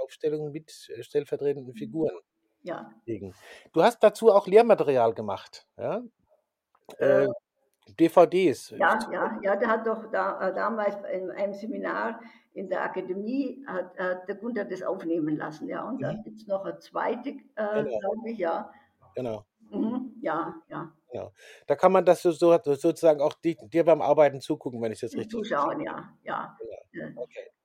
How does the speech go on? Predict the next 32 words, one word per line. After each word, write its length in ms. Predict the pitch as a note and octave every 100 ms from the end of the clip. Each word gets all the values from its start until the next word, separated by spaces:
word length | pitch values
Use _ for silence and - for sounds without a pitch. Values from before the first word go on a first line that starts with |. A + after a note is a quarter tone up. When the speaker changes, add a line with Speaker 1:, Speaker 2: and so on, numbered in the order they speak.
| _ _ _ _ _ _ _ - - - -
Speaker 1:
Wenn 140 | F#3 G#3+
du, 340 | B3+ B3 - _
ähm, 480 | F3+ F3+ F3+ F3 E3+ _ _ _ _ -
Ausbildungen, 680 | F3+ G#3+ - A3 G3 F3
Weiterbildungen 640 | D3 E3+ F#3 D#3 C#3+ B2 A2+
machst, 460 | G2 F#2+ - - - _ - - _ _ _
neben 300 | B2 D#3 F#3
dem, 180 | F3+ F3
was 140 | F3
du 100 | -
jetzt 240 | D#3+ F3 -
schon 140 | F#3 D#3+
so 100 | D#3+
angedeutet 720 | C#3+ F3 F3 C#3+ A#2 A#2 G#2+
hast, 240 | G#2+ G#2+
Speaker 2:
Mhm. 0 |
Speaker 1:
stelle 260 | - A3 -
ich 100 | E3+
mir 100 | E3
auch 60 | -
sehr 280 | - D#3 D#3+
herausfordernd 600 | C#3+ D3 - F3 E3 D3+
vor, 380 | - D#3 D#3+ D#3 _ -
Speaker 2:
Ja. 140 | - - _ -
Speaker 1:
diese 200 | E3 D#3+
Komplexität 840 | - D#3+ E3 D3+ D3 - F3+ G3 -
einfach 300 | C3+ A#2+ B2+
zu 200 | - C3
vermitteln. 560 | - A#2 B2 G#2+ F#2+ - _ _ _ _ _ _
Arbeitest 540 | - D3 G3+ A3 G#3+ -
du 120 | G3 -
auch 320 | B2+ E3+ -